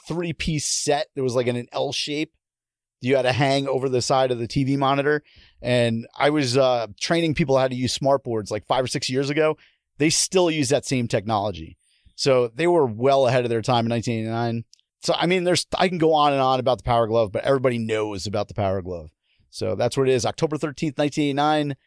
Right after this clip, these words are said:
the Power Glove. And by the way, you can pick it up for seventy-nine ninety-nine. It was listed everywhere on sale, but that was pretty much what the M S R P was.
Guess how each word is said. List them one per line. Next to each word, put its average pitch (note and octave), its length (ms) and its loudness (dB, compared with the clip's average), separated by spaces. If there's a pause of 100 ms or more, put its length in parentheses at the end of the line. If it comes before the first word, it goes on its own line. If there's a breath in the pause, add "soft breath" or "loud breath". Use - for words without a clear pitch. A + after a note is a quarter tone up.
(340)
the B2+ 80 -2
Power C#3+ 380 2
Glove. A2+ 200 0
And A2+ 100 0
by C#3 120 2
the D3 80 2
way, D3 280 4
you C3+ 100 -4
can C3+ 100 -10
pick D#3 140 -2
it D3+ 80 0
up - 160 0
for C3+ 80 -8
seventy-nine D#3 680 0
ninety-nine. D#3 720 0 (320 soft breath)
It C3+ 60 -6
was C3+ 160 0
listed F3 400 2
everywhere E3+ 420 4
on C3+ 220 0
sale, C3 560 2
but A#2 200 0
that A#2+ 180 2
was A2+ 160 -2
pretty C3+ 260 -4
much A#2 300 -2
what G2 100 -6
the A2+ 80 -6
M A2 100 -6
S G2+ 140 -10
R G2 100 -8
P A#2+ 220 -4
was. G#2+ 400 -4